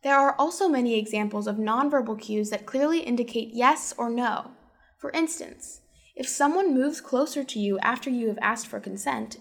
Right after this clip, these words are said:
it is likely that they are consenting. Key features of asking for consent. Build up slowly. Ask consent in a way that is appropriate for the relationship and situation.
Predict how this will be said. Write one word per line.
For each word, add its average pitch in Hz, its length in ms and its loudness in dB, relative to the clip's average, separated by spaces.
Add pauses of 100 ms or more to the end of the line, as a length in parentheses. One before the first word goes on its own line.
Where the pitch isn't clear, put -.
it 254 100 0
is 262 160 -2
likely 269 420 0
that 214 160 -6
they 208 120 -2
are 208 60 -2
consenting. 226 640 -6 (500)
Key 285 300 4
features 254 580 0
of 214 160 -8
asking 262 420 0
for 233 140 -8
consent. 240 580 -2 (1600)
Build 262 320 4
up 233 240 4
slowly. - 640 -4 (1200)
Ask 302 340 4
consent 220 520 0
in 226 140 -4
a 226 60 0
way 220 200 2
that 214 160 0
is 208 120 -4
appropriate 214 720 -2
for 214 80 -6
the 208 100 -6
relationship 262 760 -2
and 220 160 -2
situation. 233 760 -4